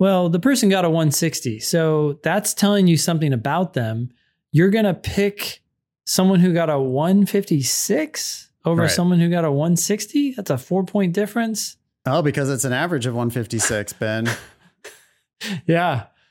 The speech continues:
Speaker 1: It's just not, it's just not a smart way to build a
Speaker 2: Yeah.
Speaker 1: class.
Speaker 2: I agree.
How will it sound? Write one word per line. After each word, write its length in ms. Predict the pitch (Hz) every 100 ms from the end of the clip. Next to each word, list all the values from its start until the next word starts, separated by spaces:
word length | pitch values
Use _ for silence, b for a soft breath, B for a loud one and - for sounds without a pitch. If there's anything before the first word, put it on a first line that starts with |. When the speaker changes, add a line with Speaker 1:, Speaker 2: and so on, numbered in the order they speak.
| _ -
Speaker 1:
It's 260 | 175 -
just 220 | 226 220
not, 260 | 208 185 180
it's 260 | - 143 -
just 200 | 170 180
not 200 | 165 147
a 60 |
smart 360 | 131 147 131 127
way 100 | 120
to 80 | 113
build 240 | 123 110
a 60 | 104
Speaker 2:
Yeah. 180 | 92 95
Speaker 1:
class. 340 | 104 - - _ _ _ _ _ _ _ -
Speaker 2:
I 120 | 160
agree. 440 | 175 139 139 139